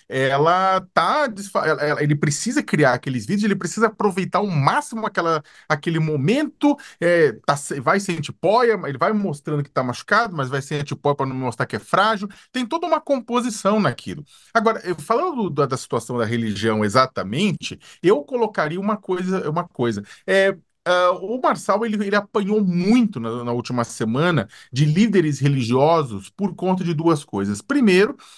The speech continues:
é, devido ao comportamento dele na manifestação do sete de setembro. Aí ele bateu de frente com o Malafaia, ele criticou o Malafaia, ele humilhou o Malafaia, né? Ele teve uma, uma, uma briga de frente com isso devido ao fato de ter chegado no final e querendo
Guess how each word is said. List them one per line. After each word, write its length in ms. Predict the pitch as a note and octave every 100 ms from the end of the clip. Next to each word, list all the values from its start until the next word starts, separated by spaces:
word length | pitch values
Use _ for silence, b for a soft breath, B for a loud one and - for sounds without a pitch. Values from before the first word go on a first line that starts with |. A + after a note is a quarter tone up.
| B _
é, 300 | G3+ G3 G3
devido 440 | F#3 A3 D#3+ G3+ A#3
ao 60 |
comportamento 640 | A#3 A3 A3 G#3+ F#3 F#3 F3+
dele 300 | D#3 D#3+ F#3+
na 180 | G#3 G3+
manifestação 720 | G3+ G3+ G3 F#3 F#3 - F3+
do 80 |
sete 280 | F3+ F#3 F#3
de 80 | E3
setembro. 640 | - G3 F#3 D#3+ C3 G2
Aí 120 | F2+ A#2
ele 80 |
bateu 360 | A#2+ A2 - D#3
de 100 | F#3
frente 220 | F3+ F3
com 120 | -
o 20 | D3+
Malafaia, 500 | D3 - - C3 C#3
ele 140 | G#2+
criticou 440 | G#2+ G#2 - B2+
o 60 | F3
Malafaia, 560 | F#3+ C#3 - C3 C3 B2
ele 120 | G#2+
humilhou 340 | G#2 G2+ A#2
o 20 | F#3
Malafaia, 600 | E3+ C#3+ - B2 C3+ C#3+ B B B G#2+
né? 340 | A#2+ C#3 C#3+
Ele 260 | C3 C3 C3
teve 260 | C#3 B2
uma, 260 | C#3 C#3+ C3+
uma, 240 | B2 C3
uma 160 | A#2+ A2+
briga 380 | G2 B2+ E3+ E3
de 80 | A#2+
frente 320 | B2+ B2+ -
com 140 | -
isso 120 | C#3+
devido 400 | F3 D3 B2+ C3+
ao 60 | F3
fato 300 | - B2 C3+
de 80 | B2+
ter 100 | C#3
chegado 340 | - C#3 A#2+
no 80 | B2+
final 360 | - C#3+ A#2+ D3
e 40 |
querendo 480 | C#3+ C#3+ C3+ C3+